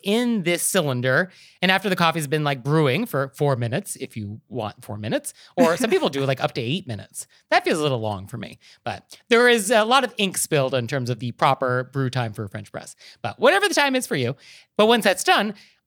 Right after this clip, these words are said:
on that screen, it's attached to, like, a little plunger thing. And then you, like, plunge it down, and the coffee without the grinds goes through the screen. And so above the screen, you have, like, coffee to pour.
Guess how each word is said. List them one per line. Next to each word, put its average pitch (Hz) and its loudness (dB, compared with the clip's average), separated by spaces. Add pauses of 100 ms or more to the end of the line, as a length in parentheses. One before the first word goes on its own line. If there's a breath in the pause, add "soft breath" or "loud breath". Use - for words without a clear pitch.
on 269 4
that 220 2
screen, 294 0
it's 180 -2
attached 185 0
to, 175 -4
like, 156 2
a 160 0
little 147 2
plunger 233 2
thing. 120 -4
And 143 0
then 139 0
you, 139 0
like, 127 -2
plunge 233 0
it 165 -2
down, 170 2 (320 soft breath)
and 156 2
the 151 -2
coffee 180 2
without 269 0
the - -4
grinds 135 0
goes 131 0
through 453 2
the 254 -2
screen. 151 0
And 147 -6
so 143 2
above 349 0
the 269 -10
screen, 185 2
you 160 0
have, 151 2
like, 143 -2
coffee 117 -4
to 113 -4
pour. 107 -14